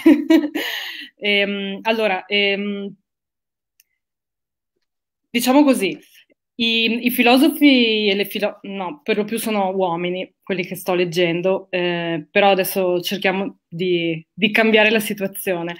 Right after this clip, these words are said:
Comunque i filosofi che considero del dibattito contemporaneo non citano Hegel e non fanno riferimento quasi mai alla filosofia classica tedesca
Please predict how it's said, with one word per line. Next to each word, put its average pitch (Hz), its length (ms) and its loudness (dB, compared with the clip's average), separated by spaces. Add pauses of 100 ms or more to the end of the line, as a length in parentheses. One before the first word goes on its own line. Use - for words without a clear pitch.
(360)
Comunque 269 280 6
i 254 40 2
filosofi 262 380 4
che 254 120 2
considero 240 460 4
del 214 120 4
dibattito 208 640 0
contemporaneo 240 840 6
non 254 360 10
citano 226 480 2
Hegel 202 460 -2 (800)
e 208 100 -6
non 226 160 -4
fanno 220 260 2
riferimento 196 760 -4
quasi 220 280 2
mai 214 540 2 (560)
alla 208 160 0
filosofia 214 460 -2
classica 208 400 -2
tedesca 165 680 -6